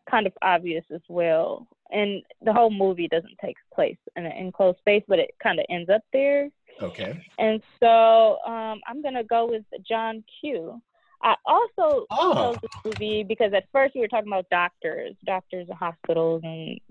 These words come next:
Speaker 1: stuff
Speaker 2: Yeah.
Speaker 1: like that. So, yeah, so I think we both know this movie with Denzel and
Speaker 2: My
Speaker 1: Kimberly
Speaker 2: favorite
Speaker 1: Elliott.
Speaker 2: actor, absolutely,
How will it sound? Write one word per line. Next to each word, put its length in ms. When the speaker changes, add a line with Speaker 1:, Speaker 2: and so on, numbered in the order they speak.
Speaker 1:
stuff 140
Speaker 2:
Yeah. 80
Speaker 1:
like 200
that. 180
So, 720
yeah, 380
so 220
I 140
think 220
we 80
both 180
know 140
this 160
movie 300
with 140
Denzel 560
and 220
Speaker 2:
My 140
Speaker 1:
Kimberly 100
Speaker 2:
favorite 300
Speaker 1:
Elliott. 180
Speaker 2:
actor, 320
absolutely, 720